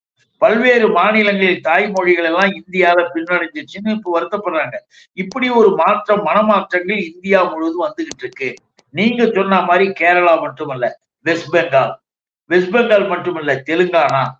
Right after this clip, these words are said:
இந்த மாநிலங்களில் இப்ப ஆளுநர் பிரச்சனை குறித்து மிகப்பெரிய அளவிற்கு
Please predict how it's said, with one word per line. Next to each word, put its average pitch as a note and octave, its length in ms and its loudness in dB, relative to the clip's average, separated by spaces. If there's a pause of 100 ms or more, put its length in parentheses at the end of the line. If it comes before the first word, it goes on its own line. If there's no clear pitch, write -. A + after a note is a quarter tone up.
(640)
இந்த B3 420 0
மாநிலங்களில் G3+ 640 0
இப்ப - 160 2
ஆளுநர் G3+ 560 4
பிரச்சனை E3 420 -6
குறித்து D3+ 400 -8
மிகப்பெரிய E3+ 560 -2
அளவிற்கு D#3+ 760 -4